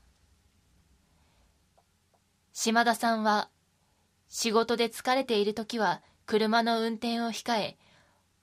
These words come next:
公共交通機関を使うなど、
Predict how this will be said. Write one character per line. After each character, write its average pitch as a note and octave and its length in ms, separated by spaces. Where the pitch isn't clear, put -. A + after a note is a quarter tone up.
公 D4 220
共 D#4 260
交 D#4 240
通 D#4 200
機 - 100
関 D4 220
を F#3+ 80
使 A#3+ 280
う C4+ 60
な A#3+ 140
ど、 E3 260